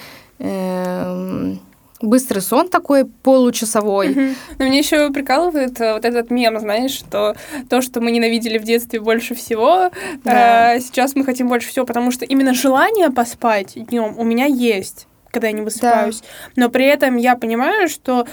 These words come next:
Speaker 2: мне это сделать и сложнее, и потом я буду чувствовать себя ещё хуже, поэтому обычно я предпочитаю дождаться уже вечера и лечь спать вечером.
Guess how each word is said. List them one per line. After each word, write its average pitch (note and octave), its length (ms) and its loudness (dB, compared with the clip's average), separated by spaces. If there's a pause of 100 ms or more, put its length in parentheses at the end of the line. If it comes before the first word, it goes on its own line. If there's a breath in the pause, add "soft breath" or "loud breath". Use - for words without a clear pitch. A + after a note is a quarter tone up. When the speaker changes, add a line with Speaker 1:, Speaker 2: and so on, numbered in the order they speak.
(200 loud breath)
Speaker 2:
мне B3 180 4
это B3+ 100 0
сделать B3+ 420 2
и B3+ 80 -2
сложнее, C4 920 0
и B3 180 -2
потом C4+ 280 0
я C#4+ 100 2
буду A3+ 160 -4
чувствовать C#4+ 300 -2
себя B3 160 0
ещё A#3+ 200 0
хуже, F4 320 0
поэтому A#3+ 360 0
обычно C4 280 -4
я C4+ 100 2
предпочитаю A#3+ 580 -2
дождаться A#3 520 0
уже A3 320 -2
вечера C4+ 600 0
и A#3 580 -2
лечь A#3 200 -2
спать A#3 320 -6
вечером. A#3+ 440 -10